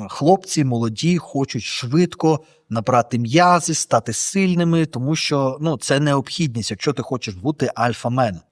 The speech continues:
І, звичайно, вони дуже часто подивляються на чорну сторону, да, темну сторону, стероїди. Але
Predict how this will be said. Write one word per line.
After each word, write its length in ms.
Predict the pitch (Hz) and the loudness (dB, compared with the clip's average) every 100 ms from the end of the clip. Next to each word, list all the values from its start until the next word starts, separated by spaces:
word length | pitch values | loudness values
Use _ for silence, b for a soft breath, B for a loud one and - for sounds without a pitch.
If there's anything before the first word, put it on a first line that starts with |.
| - | -2
І, 320 | 190 202 202 | 2 4 2
звичайно, 840 | 143 165 175 - 196 214 226 220 208 | 0 0 -2 2 4 6 4 2 2
вони 280 | 175 165 | 2 0
дуже 360 | 147 123 180 175 | 0 0 0 0
часто 460 | - 165 170 - 165 | 0 0 0 0 -2
подивляються 840 | 151 131 127 143 156 151 - 143 | -2 -2 0 4 4 4 0 -4
на 220 | 127 127 - _ | -2 -2 -4 _
чорну 540 | - 135 143 123 123 | -2 2 2 2 -4
сторону, 640 | - - 143 156 165 165 | -4 0 2 2 0 -2
да, 200 | 131 120 | -2 -2
темну 440 | 135 - 160 131 135 | -2 0 0 0 -4
сторону, 560 | - 160 165 160 156 | -6 0 0 2 -2
стероїди. 720 | 143 - 131 127 120 92 78 - b b b b | -4 -4 -2 0 -2 -4 -10 -20 b b b b
Але 520 | - 107 160 196 190 | -10 -2 4 4 4